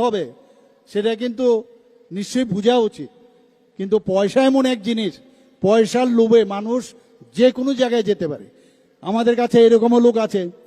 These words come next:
ভব্য সভ্য, একেবারে সাংঘাতিক বিষয়, সমাজের বিশিষ্ট ব্যক্তি,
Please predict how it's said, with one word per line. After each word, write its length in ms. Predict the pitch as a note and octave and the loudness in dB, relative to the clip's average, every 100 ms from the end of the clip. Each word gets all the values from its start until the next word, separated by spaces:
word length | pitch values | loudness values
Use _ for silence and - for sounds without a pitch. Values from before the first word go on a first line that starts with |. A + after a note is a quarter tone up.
| _ _ _ - | _ _ _ -2
ভব্য 200 | G3 F#3 A3+ G3+ | 0 4 2 4
সভ্য, 200 | G#3+ F#3 G3+ E3+ - _ _ _ _ _ | 0 2 0 0 -8 _ _ _ _ _
একেবারে 400 | F#3 G3 G#3 G#3 G#3 | -4 0 0 0 -2
সাংঘাতিক 420 | G3 G#3+ A3+ A#3 G#3+ G#3 | -6 -2 -2 -2 -2 -2
বিষয়, 240 | A3 G3+ - | 0 0 0
সমাজের 380 | G#3 G#3+ G#3 G#3 F3 | -4 -2 -2 -2 -6
বিশিষ্ট 300 | F3+ B3+ - A3 | -10 -8 -2 -2
ব্যক্তি, 320 | A3 - F3 | -2 -6 -18